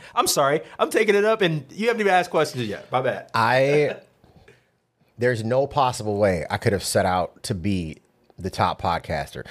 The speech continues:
Speaker 2: because I have no idea. I had no idea how to do this.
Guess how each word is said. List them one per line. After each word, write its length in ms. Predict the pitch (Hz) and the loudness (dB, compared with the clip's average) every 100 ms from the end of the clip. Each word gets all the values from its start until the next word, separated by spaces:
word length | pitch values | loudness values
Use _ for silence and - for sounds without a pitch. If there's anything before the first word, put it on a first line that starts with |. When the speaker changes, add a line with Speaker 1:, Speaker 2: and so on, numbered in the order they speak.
| - - | -12 -8
Speaker 2:
because 200 | 120 123 | -4 -2
I 100 | 147 | 0
have 180 | 151 | -2
no 200 | 120 127 | 0 0
idea. 520 | 120 110 104 104 82 - | 0 0 -2 -2 -2 -4
I 60 | 143 | -4
had 100 | 143 | -2
no 140 | 147 | 0
idea 240 | 127 123 | 0 0
how 140 | 110 110 | 2 0
to 80 | 95 | 0
do 160 | 107 | 0
this. 180 | 113 | 0